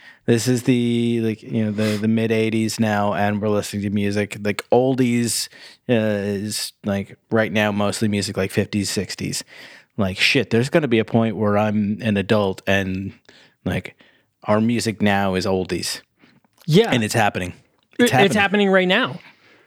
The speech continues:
Speaker 2: Yeah, a hundred percent. So I gotta, uh, I gotta look it up. So Dude Ranch, uh,
Speaker 1: Dude Ranch,
Speaker 2: Blink one eighty-two,
Speaker 1: yes.
Speaker 2: right?
Speaker 1: Yes.
Speaker 2: That came out in nineteen ninety-seven,
Speaker 1: Mm-hmm, mm-hmm,
Speaker 2: which
Speaker 1: mm-hmm.
Speaker 2: was twenty-four years ago.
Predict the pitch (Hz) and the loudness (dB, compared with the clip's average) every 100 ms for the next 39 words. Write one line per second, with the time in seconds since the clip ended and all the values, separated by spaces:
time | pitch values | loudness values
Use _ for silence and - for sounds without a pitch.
0 | - - - - 160 233 123 - 175 170 | -14 -14 -16 2 4 4 0 0 2 4
1 | 220 220 208 - 202 139 - 185 165 175 | 4 2 2 4 2 2 2 4 4 4
2 | 160 202 226 202 - 175 175 165 190 214 | 2 4 4 4 4 4 4 4 4 4
3 | 220 202 - - 190 180 170 _ _ - | 4 2 2 4 4 4 -2 _ _ -18
4 | - - - - _ 156 139 180 247 214 | -18 -20 -20 -20 _ 0 4 6 6 4
5 | 190 143 123 - - - - _ _ - | 2 2 -2 -2 -2 -4 -10 _ _ 2
6 | 165 139 147 175 151 190 190 190 202 160 | 4 4 4 4 4 4 4 2 4 4
7 | 170 117 110 - 151 165 208 - - - | 4 2 -4 2 4 4 2 -2 -20 -20
8 | - - 123 123 208 - 254 262 269 269 | -12 0 2 4 2 2 2 4 4 2
9 | 240 196 175 196 196 - 208 208 190 180 | 2 2 2 2 -2 2 4 4 4 2
10 | 180 165 - 175 139 113 135 156 _ _ | 2 2 4 4 2 0 0 -2 _ _
11 | - 139 131 196 214 139 165 208 202 180 | -2 2 2 2 2 4 6 4 4 4
12 | 139 139 170 - - _ _ _ _ - | 4 0 -2 -6 -12 _ _ _ _ -6
13 | - 190 202 220 226 240 233 - 208 185 | 0 4 4 4 4 2 2 2 4 6
14 | 196 180 151 156 156 139 135 127 - 190 | 4 2 4 4 4 4 2 0 -4 -6